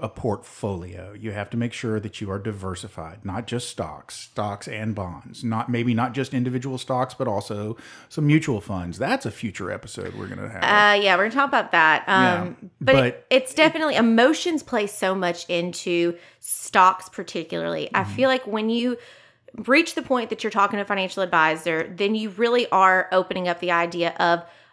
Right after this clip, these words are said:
Speaker 2: understanding the long term and the short term and
Speaker 1: Mm-hmm.
Speaker 2: allocating your money appropriately. But what happens is a lot of people will buy into stocks as their first trial of investments. And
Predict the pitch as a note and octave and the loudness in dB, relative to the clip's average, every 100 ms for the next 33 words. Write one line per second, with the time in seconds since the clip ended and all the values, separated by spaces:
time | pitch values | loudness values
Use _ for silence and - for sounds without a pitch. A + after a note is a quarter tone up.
0 | _ F#3+ G3+ G3+ G3 G3 F#3 F3+ F3 G3 | _ 2 2 0 -2 -4 -2 -4 -6 -4
1 | F#3 F3+ F3 F3 F3 - F3 E3+ E3 F3 | -2 2 2 2 0 -2 -2 0 -2 -2
2 | F3 - E3+ - - E3+ E3 E3+ F#3 F3 | -2 -2 -4 -4 -6 -6 -6 -4 -2 -2
3 | F3 - _ _ - F#3 F#3 F3+ F#3 F3 | -4 -12 _ _ 2 4 4 -2 -6 -4
4 | F3 F3 E3+ E3 - F#3 F3+ G#3+ G#3+ A3+ | -2 -2 -2 -4 -4 0 0 0 -2 -2
5 | A3+ G3+ - F#3+ F#3+ - A3 A3+ G#3+ G3 | 0 -2 -2 -2 -4 0 0 0 -4 -6
6 | F#3+ F#3 F#3 F#3 F#3 F#3 F#3+ F3+ F3+ F3 | -4 -4 2 2 2 -2 -8 -4 0 0
7 | F3 - _ - G3 F#3 F#3 F#3 G3 F#3+ | -2 -12 _ -4 -2 2 4 4 2 -2
8 | F#3 - E3+ E3+ - F3 F3 E3 E3+ - | -4 2 4 4 -2 -4 -2 -2 -4 -2
9 | F3+ F#3 - - - - F#3 E3 F3+ F#3+ | 0 0 -6 -18 -20 -6 2 4 4 4
10 | F3+ F3 E3 D#3 E3+ B3+ D4 D4 - - | 0 -4 -2 -2 -2 -4 -4 -4 -10 -4
11 | F#3+ F#3 F3+ F3+ | 0 2 2 0